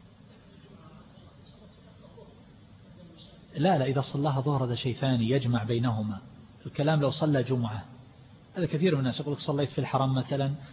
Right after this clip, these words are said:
وأبغى أجمع، بنمشي. آه، فالسؤال عن هذا،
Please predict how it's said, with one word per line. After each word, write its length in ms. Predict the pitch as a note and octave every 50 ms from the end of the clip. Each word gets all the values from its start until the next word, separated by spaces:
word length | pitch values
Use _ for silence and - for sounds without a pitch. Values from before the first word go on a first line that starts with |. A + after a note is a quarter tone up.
| - -
وأبغى 300 | C3+ C3 C3+ C#3+ D3 C#3+
أجمع، 300 | D3+ B2+ A#2+ B2 A#2+ G#2+
بنمشي. 460 | A2 B2 C#3+ C#3+ B2+ - - G#2 G2+ - - - - - - - - - - - - - - - - - - - - - - - - - - -
آه، 420 | A2+ A2+ A2 A2 G#2+ A2 A2+ A#2
فالسؤال 480 | A2+ - - C3 - - E3 D3 F3 F#3
عن 120 | F3 G3+
هذا، 360 | G3 G3 E3+ B2 G#2 - -